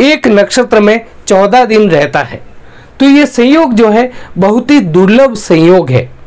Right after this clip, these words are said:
पर वर्ष में एक दिन ये संयोग अवश्य बनता है।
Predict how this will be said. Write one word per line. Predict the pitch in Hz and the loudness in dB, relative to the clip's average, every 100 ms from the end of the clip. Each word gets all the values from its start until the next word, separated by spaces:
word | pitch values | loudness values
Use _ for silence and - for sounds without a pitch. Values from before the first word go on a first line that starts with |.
| - - - - - - | -20 -20 -20 -20 -10 -2
पर | 277 247 | -2 0
वर्ष | 214 269 269 | 0 0 0
में | 247 233 240 - - - | 2 0 -2 -12 -20 -4
एक | 277 330 320 | -2 0 -2
दिन | 247 226 226 220 - - | 0 0 0 -4 -10 -2
ये | 180 220 | 0 0
संयोग | - 180 208 226 226 - - | 0 2 2 0 -2 -20 -8
अवश्य | - 233 254 254 | -2 -2 0 -2
बनता | 190 160 143 151 | -2 -4 -4 -4
है। | 120 - | -4 -10